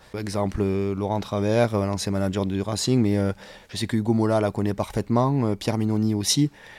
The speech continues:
C'est des, des gens avec qui j'ai, j'ai côtoyé pendant dix ans, je sais qu'ils la connaissent très bien.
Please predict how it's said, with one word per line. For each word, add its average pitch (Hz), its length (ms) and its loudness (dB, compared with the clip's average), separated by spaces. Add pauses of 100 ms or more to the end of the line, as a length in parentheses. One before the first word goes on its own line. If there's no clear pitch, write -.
C'est 117 160 -2
des, 104 200 0
des 107 280 -2
gens 117 100 2
avec 110 180 0
qui 120 120 0
j'ai, 101 340 0
j'ai 98 220 -4
côtoyé 107 340 -2
pendant 101 220 0
dix 104 200 -2
ans, 127 140 2
je 104 100 -2
sais 127 160 -2
qu'ils 107 140 -4
la 101 80 0
connaissent 101 300 -2
très - 160 -6
bien. 120 280 2